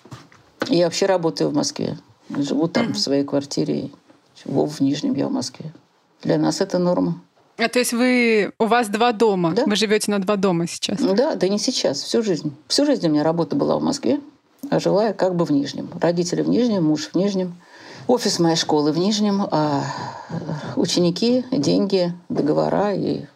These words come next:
Speaker 1: востребованность вся в Москве, или эфиры, скажем. Поэтому я жила в поезде Москва-Нижний. Ну, кстати, для семьи это было не так просто, и Вова очень, конечно, это все поддерживал. Мы еще карьеру друг друга поддерживали всегда.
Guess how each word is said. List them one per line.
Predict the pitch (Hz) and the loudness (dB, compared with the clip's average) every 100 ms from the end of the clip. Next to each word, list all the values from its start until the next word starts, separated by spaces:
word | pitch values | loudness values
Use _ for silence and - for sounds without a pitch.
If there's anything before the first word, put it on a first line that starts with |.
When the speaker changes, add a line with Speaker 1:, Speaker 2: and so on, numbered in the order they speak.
| _ | _
Speaker 1:
востребованность | - - - 196 180 160 151 | -4 -2 -2 -2 0 -2 -2
вся | - 214 | 0 0
в | 185 | 0
Москве, | 143 - - | -4 -4 -4
или | - - - | 0 0 0
эфиры, | - 170 175 | -2 -2 -2
скажем. | - - 160 - _ _ _ - | -4 -8 -8 -14 _ _ _ -2
Поэтому | 254 269 208 | -2 0 0
я | 180 190 196 | 2 2 2
жила | 160 196 | 2 2
в | 196 | 0
поезде | 175 180 165 | 0 0 0
Москва-Нижний. | 156 165 - 180 143 156 156 151 - - - | 0 0 -2 0 -2 -4 -6 -6 -10 -4 -2
Ну, | 330 | -2
кстати, | - 339 285 | 0 0 0
для | 247 247 | 0 0
семьи | 254 254 277 277 | 2 2 4 2
это | 285 | 0
было | 196 190 190 | 2 2 2
не | 185 180 | 2 0
так | 180 185 | 0 -2
просто, | - 285 - - | -2 -2 -2 -2
и | 82 - | 0 0
Вова | 175 180 180 | 0 2 0
очень, | 175 175 170 - | -2 -8 -10 -4
конечно, | 185 - - - | -4 -2 -4 -4
это | - | -4
все | - | -2
поддерживал. | - 165 160 - - 185 | -2 -2 -2 -4 -2 0
Мы | |
еще | 247 285 | 0 0
карьеру | 294 294 302 196 | 0 2 2 2
друг | 180 170 | 0 0
друга | 151 147 | 0 -2
поддерживали | - 165 165 - - - | -4 -4 -2 -4 -4 -6
всегда. | - - 170 | -6 -6 -6